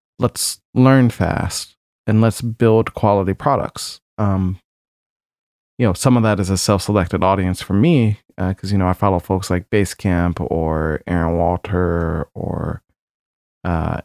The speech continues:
anyone in sort of the, like, research and U X field is going to talk about learning. And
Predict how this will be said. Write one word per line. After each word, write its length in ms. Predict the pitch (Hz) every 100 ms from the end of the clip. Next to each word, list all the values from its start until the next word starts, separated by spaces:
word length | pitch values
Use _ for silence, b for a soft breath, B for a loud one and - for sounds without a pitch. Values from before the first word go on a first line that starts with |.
| -
anyone 560 | 127 113 107 98 95
in 400 | 92 104 92 90
sort 200 | - 95
of 120 | 87
the, 180 | 92 90 -
like, 180 | 90 - -
research 480 | 101 92 92 90
and 80 | 101 92
U 100 | 90
X 220 | 90 -
field 440 | 95 87 85 85 -
is 100 | -
going 240 | - 95 82
to 100 | 80 _ _ _
talk 260 | - 90 80
about 320 | 85 73 -
learning. 360 | 90 87 82 90 _ _ _ _ _ _ _ _ _ _ _ _ _ -
And 480 | 127 117 110 104 101